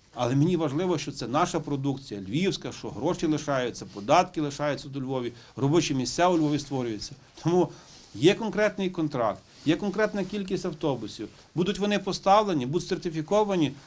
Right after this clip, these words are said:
за них будуть заплачені гроші, будуть підписані відповідні акти. А то, що сьогодні шукають то, чого нема, якщо це є тема для військової прокуратури, дивитися, скільки автобусів ми отримали, та нехай дивляться, будь ласка, нехай приходять, рахують.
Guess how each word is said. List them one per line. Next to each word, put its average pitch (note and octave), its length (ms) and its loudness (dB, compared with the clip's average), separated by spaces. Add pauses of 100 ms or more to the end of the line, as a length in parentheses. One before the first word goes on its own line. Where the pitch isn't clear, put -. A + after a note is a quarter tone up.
(100)
за C3+ 60 -2
них F#3 140 2
будуть F#3 160 0
заплачені E3+ 680 0 (220)
гроші, F3+ 300 2
будуть E3 200 -2
підписані D3+ 400 -2
відповідні C3+ 360 -2
акти. - 320 -4 (200)
А A#2+ 80 -6
то, F#3+ 140 0
що F#3+ 140 0
сьогодні F#3+ 560 0 (220)
шукають F#3+ 500 2
то, F#3+ 120 -2
чого F3 280 0
нема, F#3 420 4 (320)
якщо F#3 260 -2
це F#3 200 0
є F3+ 380 2 (260)
тема F3+ 340 4
для C#3 140 2
військової D#3+ 480 4
прокуратури, D3+ 840 0 (320)
дивитися, E3 560 4
скільки F3+ 380 -4
автобусів E3 680 0 (180)
ми C#3+ 120 2
отримали, F3+ 480 2
та D3 120 2
нехай E3 300 2
дивляться, D#3+ 540 0
будь C3+ 220 -2
ласка, E3+ 260 2
нехай C3 240 -2
приходять, F#3 500 -2
рахують. D3 460 -4